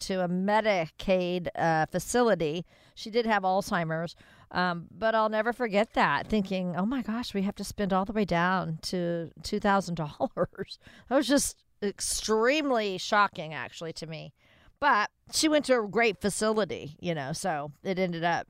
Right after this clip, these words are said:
you know, being fine, and she was very well cared for. Um,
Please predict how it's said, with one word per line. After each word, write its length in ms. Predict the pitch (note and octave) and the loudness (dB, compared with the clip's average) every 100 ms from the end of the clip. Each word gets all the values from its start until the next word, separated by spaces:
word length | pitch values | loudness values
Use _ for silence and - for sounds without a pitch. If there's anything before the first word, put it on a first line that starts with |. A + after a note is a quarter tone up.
| - | -12
you 220 | E3 F3+ | -6 -2
know, 100 | D#3+ | -2
being 260 | D#3 E3+ F#3 | -2 -4 -4
fine, 540 | A3+ A3 G3 F#3 F#3 | 0 2 2 -2 -4
and 160 | F#3 F3+ | -8 -12
she 160 | - F#3 | -10 -8
was 200 | F3 E3 E3 | -8 -10 -18
very 260 | - F#3+ F#3+ | -4 2 2
well 220 | F3+ E3 | 4 2
cared 320 | - F#3 F#3 | 0 -4 -4
for. 260 | E3+ E3+ E3 _ _ _ _ - | -6 -8 -8 _ _ _ _ -4
Um, 320 | C4 C4 B3 | 2 2 0